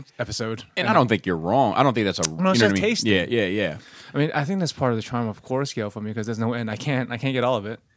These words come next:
Speaker 1: There's always something I can, you know, look into getting or wanting, unless, you know, hit the lottery or something.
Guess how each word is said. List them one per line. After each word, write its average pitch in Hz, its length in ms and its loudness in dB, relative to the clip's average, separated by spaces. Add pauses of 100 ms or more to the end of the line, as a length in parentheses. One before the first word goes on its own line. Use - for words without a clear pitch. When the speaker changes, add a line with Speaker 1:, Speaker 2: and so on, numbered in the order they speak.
(140)
Speaker 1:
There's - 140 -4
always 135 260 2
something 135 260 -4
I 110 120 -4
can, 107 300 -8 (1160)
you 117 140 -2
know, 107 60 -4
look 135 180 0
into 131 320 -2
getting 113 340 -2
or 101 200 -6 (520)
wanting, 110 440 -6 (920)
unless, 113 340 -6
you 120 80 -8
know, 101 160 -10
hit 113 140 -12
the 110 100 -10
lottery 107 340 -4
or 92 60 -12
something. 104 300 -12